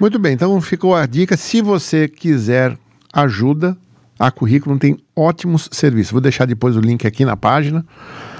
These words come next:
Clica aí, você vai ver vários serviços que a gente tem, tanto pra ajudar você a fazer o currículo, como pra distribuir. Queria entrar em competência, mas não vou entrar agora, porque eu quero falar de dois assuntos legais. O Mauro vai falar pra gente sobre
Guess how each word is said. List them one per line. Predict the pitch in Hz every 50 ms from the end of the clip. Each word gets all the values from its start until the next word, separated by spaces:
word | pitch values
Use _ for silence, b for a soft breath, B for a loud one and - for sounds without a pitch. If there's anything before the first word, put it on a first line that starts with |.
| B B B B B B B
Clica | - 135 151 151 -
aí, | 151 151
você | 143 143 - 147
vai | 139 147 143
ver | 131 143 127
vários | 107 117 135 139 139 -
serviços | - 139 117 120 123 120 -
que | -
a | 117
gente | 107 113 113 110
tem, | - - 123 120 117
tanto | 113 127 127 123
pra | - 131
ajudar | 120 107 110 113
você | 110 -
a |
fazer | - - 110 104 113
o | 110
currículo, | - 113 101 104 117 113 113
como | - 117 117 -
pra | - 127
distribuir. | 123 110 - - 127 123 107 101 98 101 107 117 120 113 B B B B B B B B B B B B B
Queria | - 147 147 165
entrar | 151 139 131 151 156
em |
competência, | 139 - 139 120 - 127 113 139 139 123 131
mas | 143 143
não | 143 135
vou | 117 131
entrar | 127 110 - -
agora, | 117 117 131 135
porque | 131 -
eu | 135
quero | - - 131 127
falar | - - 127 131
de | 131 127
dois | 113 127 131 113
assuntos | 120 117 - 135 127 113 -
legais. | 139 135 107 98 101 92
O | 98
Mauro | 110 123 147 156 160
vai | 151
falar | 139 - 131 131 131
pra | 120 120 110
gente | 104 95 117 131 131 117
sobre | - - - 147 143 135 131 139 139